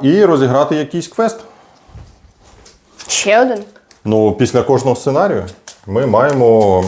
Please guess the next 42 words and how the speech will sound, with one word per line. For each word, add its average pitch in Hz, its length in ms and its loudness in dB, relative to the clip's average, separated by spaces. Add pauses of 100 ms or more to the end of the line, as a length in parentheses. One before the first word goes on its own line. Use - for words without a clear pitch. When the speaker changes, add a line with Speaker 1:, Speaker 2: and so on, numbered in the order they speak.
(180)
Speaker 1:
розігрувати 117 720 0
карту 123 360 0
міста 113 320 -4
після 101 260 -8
кожного 107 420 -2
сценарію. 98 460 -2 (340)
Минула 156 320 4
карта 160 300 0
міста 143 300 -4
нас 123 160 0
призвела, 127 520 0
привела 139 400 4
до 175 120 0
цього 107 240 0
сценарію. 95 500 -4
Speaker 2:
До 254 100 2
пастки. 240 480 -2 (680)
Speaker 1:
Да, 175 280 2
ну 135 80 2
дивись, 160 320 2
як 131 120 -4
круто. 117 320 -2
Насправді 175 560 0 (320)
ми 131 140 2
дуже 160 220 2
легко 147 320 2
впоралися, 131 680 0 (140)
е, 104 240 -4 (260)
на, 113 300 -8
на, 123 120 -6 (100)
на 139 240 2
диво. 131 600 2 (560)
Е, 110 420 4
дуже 135 240 2
легко 160 300 2
впоралися. 104 420 -4
Можливо, 135 240 -4
ми 139 100 -4
десь 139 220 -4
помилилися, 147 600 0
якщо 107 300 -2
що, 123 440 2